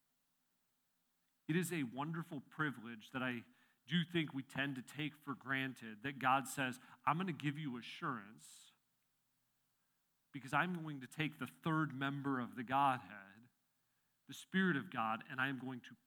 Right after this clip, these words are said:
put him in your heart." He's going to testify that you are a child of God, that you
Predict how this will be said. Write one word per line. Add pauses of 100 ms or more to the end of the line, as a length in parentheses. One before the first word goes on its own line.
put (100)
him (100)
in (240)
your (340)
heart." (1200)
He's
going
to
testify
that
you
are
a
child
of
God,
that
you